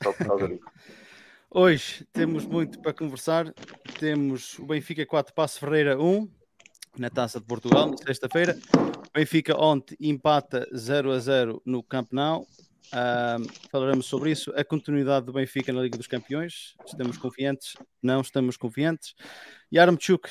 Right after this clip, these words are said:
Speaker 2: sem golos. Ele já não marca desde o go-, do jogo em Guimarães, contra o Vitória Sport Clube, ao campeonato. E acabaremos com o nosso Fora do Contexto.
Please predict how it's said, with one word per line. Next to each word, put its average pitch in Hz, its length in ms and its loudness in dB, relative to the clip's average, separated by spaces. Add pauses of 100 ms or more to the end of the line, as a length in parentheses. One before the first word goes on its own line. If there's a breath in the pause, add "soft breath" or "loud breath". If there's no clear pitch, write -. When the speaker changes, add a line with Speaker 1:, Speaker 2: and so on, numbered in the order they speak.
(140)
Speaker 2:
sem 165 300 0
golos. 135 520 -2
Ele 131 200 -2
já 143 200 2
não 143 160 4
marca 139 440 0
desde 131 300 0
o 127 60 0
go-, 135 260 0
do 127 140 -8
jogo 120 600 0
em 123 280 2
Guimarães, 131 460 2
contra 123 260 -8
o 120 40 -6
Vitória 123 320 -2
Sport 123 400 -4
Clube, 156 220 -6
ao 131 80 0
campeonato. 139 500 -2 (680 soft breath)
E 165 180 0
acabaremos 143 680 2
com 135 260 0
o 123 40 0
nosso 123 340 -4
Fora 120 320 -4
do 110 100 -12
Contexto. 113 600 -10